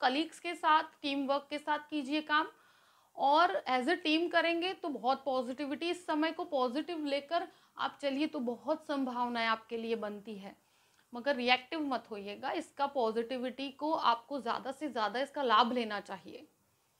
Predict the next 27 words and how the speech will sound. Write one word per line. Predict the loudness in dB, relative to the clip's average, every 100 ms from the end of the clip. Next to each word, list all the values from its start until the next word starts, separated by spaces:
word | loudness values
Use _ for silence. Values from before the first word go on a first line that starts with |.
| _ _
और | -2
मुझे | 0 6
आपके | 6 6 -2
एक | -4
सारे | 0 2 2
काम | -2 -2 0
बनते | -2 -2 -4
हुए | -4 -4
दिखते | -4 -12 -18
हैं। | -20 -20 -20 _ _ _ _ _ -20 _ _ _ _ _ _ _ _ _ -8
अब | 4
बात | 4 4
करते | 0 -2 -2
हैं | 2
इलेवंथ | 2 2 0 0
हाउस | -2
की। | -2
ग्यारहवें | 0 2 4 2 -2
स्थान | -2 -2 0 2
का | 6
अधिपति | 6 4 0 0 2 0 -2 -4
खुद | -4 -6 0
ग्यारहवें | 6 6 6 0
स्थान | -2 -2 2
में, | 2 0
सूर्य | -4 -4 0 2
वहाँ | 2 2